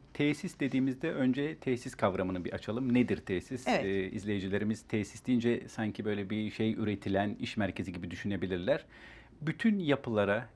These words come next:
Speaker 1: içinde gerek sivil dediğimiz konut amaçlı olsun, gerek ticari amaçlı olsun, hepsine tesis deniyor.
Speaker 2: Hı hı.
Speaker 1: Ee, içinde yaşam alanımız ikamet ediyorsak burası konut manasında bir tesis,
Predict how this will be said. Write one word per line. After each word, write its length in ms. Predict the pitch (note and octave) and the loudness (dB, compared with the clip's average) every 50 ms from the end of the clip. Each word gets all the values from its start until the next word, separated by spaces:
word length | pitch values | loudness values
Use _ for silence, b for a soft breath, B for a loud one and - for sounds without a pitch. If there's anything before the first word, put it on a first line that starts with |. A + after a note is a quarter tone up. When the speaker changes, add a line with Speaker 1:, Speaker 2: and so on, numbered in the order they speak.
| - | -12
Speaker 1:
içinde 440 | - B2 - - A#2 A2 A#2+ A#2 G2+ | -12 -8 -4 -2 0 2 2 2 0
gerek 420 | F2+ G2 A2+ A2+ B2 A#2+ A#2+ - | 2 4 4 4 4 4 0 -4
sivil 420 | - - - - G#2+ A#2+ A#2+ G#2 F#2 | -14 -8 -4 0 2 2 2 2 2
dediğimiz 380 | G2+ G2 F#2+ G2 F#2+ F#2+ - | 0 0 0 0 0 -2 -2
konut 420 | - - - A#2+ B2 A#2+ - - G2+ | -4 0 2 2 2 2 0 -2 -2
amaçlı 340 | F#2+ F#2+ F#2 - - - F#2+ | -2 -2 -2 -4 -6 -6 -4
olsun, 460 | F#2 F2+ E2 - - B2 C3+ D#3 D3 - - D3+ | -4 -4 -4 -4 -6 -6 -6 -6 -8 -10 -12 -2
gerek 340 | C3 C3 B2 B2 C3 B2+ - - _ - | 2 4 4 4 4 2 -2 -10 _ -12
ticari 380 | - B2+ A2+ A#2+ A#2+ A#2+ A#2+ A2 | -8 -2 2 4 6 6 6 4
amaçlı 320 | F#2+ F#2+ F#2 - - G#2 | 2 0 0 -2 -4 -6
olsun, 240 | G2+ G2 - E3+ D3+ - | -6 -6 -6 -6 -6 -4
hepsine 520 | - G#3 G3 - - - E3 E3+ F3 F#3+ F#3+ - | -4 -4 -4 -6 -6 -2 0 0 0 0 -4 -6
tesis 480 | - - D#3 D3 C#3 - D3 C3+ - - | -6 -2 -2 -2 -2 -4 -6 -8 -6 -4
deniyor. 440 | F#2 F2 F2 F2+ - C#3+ - - - - - - | -4 -2 -2 -2 -4 -6 -8 -14 -20 -20 -12 -6
Speaker 2:
Hı 60 | - G3+ | -4 -2
hı. 460 | F3 D#3 D3 C#3+ E3+ F#3+ - - B2+ | -2 -2 -6 -10 -12 -14 -10 -6 -2
Speaker 1:
Ee, 400 | A#2+ A#2 A#2 A2+ A2+ A#2 - - - - - - - - - - - - | 0 0 0 2 0 0 -2 -4 -6 -12 -16 -20 -20 -20 -20 -20 -10 -6
içinde 580 | - - - D#3+ D#3 C#3+ D3 D3 C#3 - - - F3+ F#3 F#3+ F#3 | -6 -4 -2 0 2 6 6 6 6 6 2 -4 -10 -12 -10 -2
yaşam 340 | E3 D3 C3 - C#3+ A#2+ A2+ | 0 0 2 4 6 6 6
alanımız 540 | A2 G#2+ G#2+ G#2+ G2+ G2+ - - - - - - - - - - | 6 6 4 2 2 0 -2 -6 -10 -18 -20 -20 -20 -14 -10 -6
ikamet 380 | A#2+ - C#3 C3+ C3+ A#2+ - | -2 2 4 4 4 4 4
ediyorsak 460 | A2 G2 G2+ G2 - - G3 F#3+ - | 2 2 0 0 0 0 -2 -2 0
burası 420 | - D#3 D3+ - - F#3 G3 F#3+ F#3+ - - | 0 0 0 0 0 0 0 -2 -4 -4 0
konut 480 | - F3+ E3 D#3+ C#3 - - - - - - - | 2 4 6 4 4 2 -2 -16 -20 -20 -12 -4
manasında 600 | - G#2 F#2 F#2+ G2 F#2+ F#2 - - G#2 F#2+ F#2+ F2 | 0 2 4 4 4 2 0 0 -4 -4 -2 -2 -2
bir 60 | F#2 | -4
tesis, 540 | - - - F#2 E2+ - - E3+ - - - | -6 -2 -2 -2 -2 -4 -6 -12 -12 -14 -18